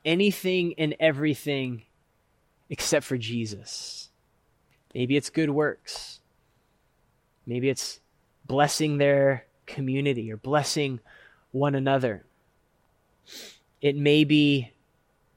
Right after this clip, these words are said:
um, even good commandments of God, to seek justice, to love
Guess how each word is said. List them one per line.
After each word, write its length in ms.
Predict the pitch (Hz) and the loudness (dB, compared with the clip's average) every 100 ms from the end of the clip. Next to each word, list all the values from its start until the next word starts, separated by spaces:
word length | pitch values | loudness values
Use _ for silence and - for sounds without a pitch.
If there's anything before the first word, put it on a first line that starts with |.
| _ _ _ _ _ _ 127 | _ _ _ _ _ _ -4
um, 540 | 117 113 110 107 107 - | -2 -2 -4 -10 -14 -4
even 420 | 170 202 - 175 | 0 4 4 2
good 300 | - 180 170 | 2 2 0
commandments 760 | - 147 139 143 165 175 165 151 | -2 -2 2 4 2 -2 -2 -2
of 160 | 123 | -2
God, 360 | 131 147 143 - _ _ _ _ _ _ _ _ _ _ _ _ - | 2 2 2 -4 _ _ _ _ _ _ _ _ _ _ _ _ -10
to 100 | - | -4
seek 360 | - 165 135 | 0 0 -2
justice, 960 | 110 139 151 - - - - - - - _ - | 0 2 2 0 -6 -8 -8 -8 -10 -16 _ -16
to 140 | - 135 | -6 0
love 360 | 139 151 127 | 2 2 0